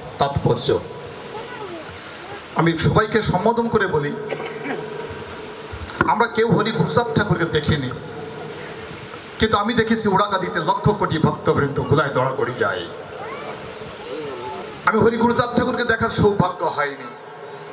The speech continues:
আমি দেখেছি ঠাকুরনগর সহ সারা ভারতবর্ষে অগণিত লক্ষ কোটি ভক্তবৃন্দ হরি হরি বলে ধুলায় গড়াগড়ি যায়, আলিঙ্গন করে। আমি এই মাটিতে উজানি,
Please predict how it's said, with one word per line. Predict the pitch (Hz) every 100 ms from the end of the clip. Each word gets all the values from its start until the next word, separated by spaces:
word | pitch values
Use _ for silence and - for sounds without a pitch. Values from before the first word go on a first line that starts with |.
| - - - - - -
আমি | 220
দেখেছি | 240 233 220 220
ঠাকুরনগর | 170 226 247 240 214 208
সহ | - 190 175
সারা | - 202 185 - - - - -
ভারতবর্ষে | - 202 240 - 190 190 - 151 - - -
অগণিত | - 240 294 285 -
লক্ষ | 220 226 -
কোটি | 220 220 - - - - - - - - -
ভক্তবৃন্দ | 233 240 - 240 196 185 165
হরি | 143 202
হরি | 175 175 180
বলে | 156 143 139 - - -
ধুলায় | - 180 160
গড়াগড়ি | 147 160 185 165
যায়, | 151 147
আলিঙ্গন | 127 135 170 156 151 117
করে। | - - - 370 359 330 320 302 311 302 277 - - - 285
আমি | 220 247
এই | 240
মাটিতে | 262 240 214 185 175 165 - - - - -
উজানি, | 202 196 175 156